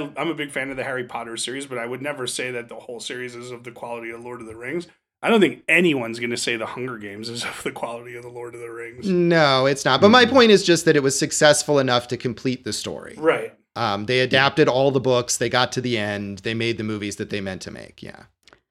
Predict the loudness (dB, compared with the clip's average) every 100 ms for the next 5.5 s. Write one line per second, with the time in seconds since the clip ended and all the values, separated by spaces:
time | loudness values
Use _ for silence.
0 | _ _ -2 4 4 6 4 8 8 10
1 | 8 10 8 8 6 4 4 2 2 0
2 | 2 6 6 8 4 4 -2 2 2 2
3 | -2 -4 -4 -2 0 2 2 4 6 6
4 | 4 2 2 2 4 6 6 6 4 6
5 | 6 6 6 4